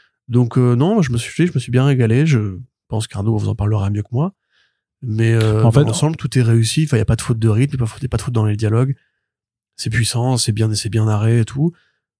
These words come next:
Speaker 1: Par contre, voilà, il faut, il faut juste accepter que, enfin, il faut accepter de tolérer les deux héros que vous allez suivre dans l'aventure, parce que des fois, vraiment, euh, c'est dur de mettre, de rester en fiction avec un personnage où t'as juste, t'as juste, t'as juste envie de lui dire, mais gros, mais secoue-le, quoi. Enfin,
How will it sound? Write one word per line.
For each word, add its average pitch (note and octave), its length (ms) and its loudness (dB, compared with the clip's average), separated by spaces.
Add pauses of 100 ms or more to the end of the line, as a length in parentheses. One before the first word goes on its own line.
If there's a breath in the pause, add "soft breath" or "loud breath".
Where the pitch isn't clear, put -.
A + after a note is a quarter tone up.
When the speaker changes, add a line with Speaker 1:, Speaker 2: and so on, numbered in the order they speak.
Speaker 1:
Par G#2+ 160 -6
contre, C#3 160 2
voilà, C3 220 4
il G#2+ 60 2
faut, A2 120 -6
il A2+ 80 -8
faut - 120 -2
juste A#2+ 280 -2
accepter C3 540 0
que, B2+ 580 -2 (680)
enfin, A2+ 200 -6
il G2+ 60 -6
faut G#2 100 -12
accepter B2 260 -8
de A#2+ 100 -8
tolérer A#2+ 460 4
les B2 100 0
deux A2 180 0
héros A2 420 0
que - 80 -10
vous A2 120 -2
allez A2 100 2
suivre A#2 220 -2
dans G#2 160 -4
l'aventure, G#2 340 -4
parce B2 120 -6
que - 80 -14
des G2+ 120 -8
fois, A#2+ 160 -2
vraiment, A2+ 360 -2 (1040 soft breath)
euh, G#2+ 880 -4
c'est B2+ 180 -4
dur D3+ 180 4
de D3 60 4
mettre, C3 200 2
de B2 100 0
rester A#2+ 260 0
en A#2+ 100 2
fiction C3 300 -2
avec B2+ 100 0
un A#2+ 60 -2
personnage C3 360 -2
où C3+ 40 -2
t'as A#2 120 -4
juste, A2+ 100 -6
t'as A#2 60 0
juste, A#2 120 -2
t'as A#2+ 200 -2
juste B2+ 140 -2
envie A#2 80 -2
de A2 40 -8
lui A2 80 -2
dire, C3+ 100 -2
mais A2 100 -2
gros, B2 120 -2
mais A#2 80 -2
secoue-le, D3 420 -6
quoi. - 120 -10
Enfin, G2+ 260 -10